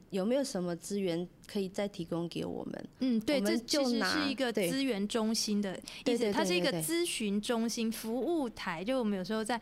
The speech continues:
Speaker 1: 嗯哼。
Speaker 2: 它是一个服务台，你可以连接你所需要的各样的资源的一种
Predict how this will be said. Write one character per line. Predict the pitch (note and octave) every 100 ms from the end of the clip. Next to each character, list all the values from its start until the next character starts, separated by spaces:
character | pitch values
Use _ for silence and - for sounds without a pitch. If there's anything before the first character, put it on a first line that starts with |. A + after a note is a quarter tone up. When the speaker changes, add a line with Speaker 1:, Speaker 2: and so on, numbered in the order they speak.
| -
Speaker 1:
嗯 | G#3+ G3
哼。 |
Speaker 2:
它 | D4
是 | F4
一 |
个 | E4
服 | F3 A3
务 | A#3+ C#4
台， | A3+ F#3+ E3+ F#3 -
你 | G#3
可 | G#3
以 | C4+
连 | G#3+ G3+ G#3
接 | G#3+ G3+
你 | G#3
所 | F3+ - F3+
需 | - G#3 G#3+
要 | A3 E3+ - - -
的 | G3+ - - - - -
各 | - B3+
样 | A#3 A3
的 | F#3
资 | - G#3
源 | G3+ F#3 E3
的 | E3+
一 | F#3
种 | F#3